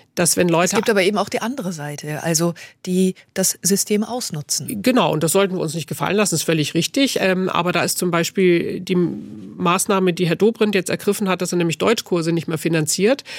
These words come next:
Speaker 1: und, ähm, junge Flüchtlinge, die hier reingekommen sind, ähm, das aus eigener Tasche finanzieren sollen, obwohl sie noch gar keinen Arbeitsplatz haben, dann entsprechend eben doch nicht Deutsch lernen und dann auch nicht integrierbar sind,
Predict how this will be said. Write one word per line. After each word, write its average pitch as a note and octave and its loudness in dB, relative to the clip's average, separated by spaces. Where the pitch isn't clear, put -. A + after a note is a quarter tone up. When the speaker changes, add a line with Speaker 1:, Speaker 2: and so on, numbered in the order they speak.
Speaker 1:
und, F3 0
ähm, E3 2
junge F#3 4
Flüchtlinge, F#3+ 2
die F#3 -6
hier F3 0
reingekommen F#3 0
sind, F#3 0
ähm, F3 0
das E3 0
aus E3+ 0
eigener A3+ 0
Tasche F3 -6
finanzieren F3 2
sollen, E3 2
obwohl E3 0
sie F3+ -4
noch D#3+ 0
gar D#3+ -2
keinen D#3+ -4
Arbeitsplatz D#3+ -2
haben, G#3 0
dann F3 -2
entsprechend F3+ -4
eben E3+ 2
doch G3+ -2
nicht G#3+ 0
Deutsch E3 0
lernen E3+ 0
und E3 -2
dann E3+ 0
auch C3+ -2
nicht E3+ -4
integrierbar E3+ 0
sind, F3+ -2